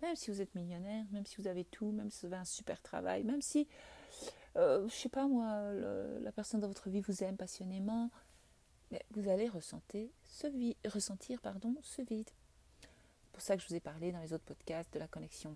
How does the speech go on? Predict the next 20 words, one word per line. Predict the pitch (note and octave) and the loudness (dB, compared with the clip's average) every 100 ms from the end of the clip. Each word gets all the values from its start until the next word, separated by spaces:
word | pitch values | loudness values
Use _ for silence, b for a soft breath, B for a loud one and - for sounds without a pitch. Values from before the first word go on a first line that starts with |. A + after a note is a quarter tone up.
| - | -8
cœur, | F3 F3 F3+ F3+ B B B | -4 -2 -2 -6 B B B
d'écouter | F3 - F3+ | -12 -10 -10
son | - D#3+ | -10 -8
cœur, | - E3 | -6 -6
écouter | E3 - F3 | -6 -10 -10
son | - | -8
intuition, | D#3+ - F3 - E3+ E3+ - | -10 -12 -12 -8 -8 -8 -10
étu-, | - - - - | -14 -18 -20 -14
écouter, | F3 F3+ - F3+ E3+ - D#3+ | -10 -8 -4 -2 -2 -4 -8
euh, | D3+ D#3+ D3+ - F#3+ - - - - - - - - - - - B B B B - | -6 -6 -8 -8 -12 -18 -20 -20 -20 -20 -20 -20 -20 -20 -14 -14 B B B B -6
votre | C#3+ - | -2 -2
trip, | - G#3 - - | -4 -4 -4 -8
euh, | - - - - | -8 -10 -12 -12
le | - - - - | -12 -12 -10 -4
deuxième | D#3 D3+ D3+ | -2 -2 -4
cerveau, | - C#3+ C#3+ F#3+ | -6 -6 -4 -6
comme | D#3+ | -6
ils | D3 | -8
appellent | - - | -10 -10
ça. | - G#3 | -8 -10